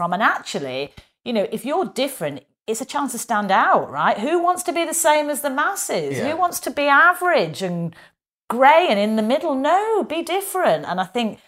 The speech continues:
Speaker 1: having a, you know, a, a strong background, whatever it may be, allows you to stand out from the crowd.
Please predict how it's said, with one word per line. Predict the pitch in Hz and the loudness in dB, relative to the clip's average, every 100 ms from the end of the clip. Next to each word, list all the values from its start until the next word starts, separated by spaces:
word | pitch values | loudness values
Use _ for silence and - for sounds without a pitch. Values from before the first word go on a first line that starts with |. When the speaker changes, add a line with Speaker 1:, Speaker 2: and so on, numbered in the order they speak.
| _ _ | _ _
Speaker 1:
having | 220 233 220 202 | 2 2 2 0
a, | 175 170 165 | 2 4 2
you | 175 | -2
know, | 160 | -2
a, | 160 - | -2 -2
a | |
strong | 165 - 208 190 185 | -6 -6 0 0 0
background, | 196 214 - 185 143 143 | 0 0 0 -2 -2 -4
whatever | 143 160 180 180 | -4 -2 -2 -4
it | 139 | -6
may | 156 151 | -6 -6
be, | 135 160 147 | -6 -6 -4
allows | 131 156 170 214 | -2 -2 -2 -4
you | 220 | -8
to | 190 | -12
stand | - 143 117 113 | -10 -8 -8 -8
out | 110 | -10
from | - 135 | -10 -16
the | 120 | -14
crowd. | - 107 101 95 | -10 -10 -10 -16